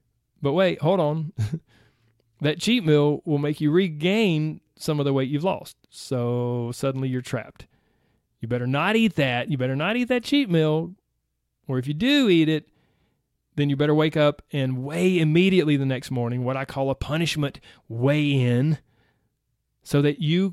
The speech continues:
can see how much damage you've done. And then you can restrict your food and overexercise to try to get rid of it. <laughs> Can you guys see how this, how, how we, we just,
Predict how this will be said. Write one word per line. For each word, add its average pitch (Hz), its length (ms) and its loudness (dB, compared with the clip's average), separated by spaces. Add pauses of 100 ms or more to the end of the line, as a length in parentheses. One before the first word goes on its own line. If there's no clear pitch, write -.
can 147 160 -4
see 196 520 -6
how 160 200 -6
much 165 280 -8 (120)
damage 170 480 0
you've 117 140 -8
done. 110 240 -14 (600)
And 123 100 -4
then 147 120 0
you 156 80 -4
can 151 160 -8
restrict 180 640 2
your 135 100 -6
food 185 460 8
and 147 140 -6
overexercise 156 1000 -2
to 139 100 -10
try 135 240 -4
to 156 60 -2
get 156 140 -6
rid 285 200 -4
of 170 160 -6
it. 156 120 -20 (1800)
<laughs> - 100 -8 (880)
Can 170 140 -2
you 202 80 -2
guys 202 180 -4
see 190 520 -4
how 147 140 -2
this, 175 320 0 (480)
how, 151 140 -2
how 156 160 2
we, 156 120 -2
we 160 160 0
just, 160 280 -2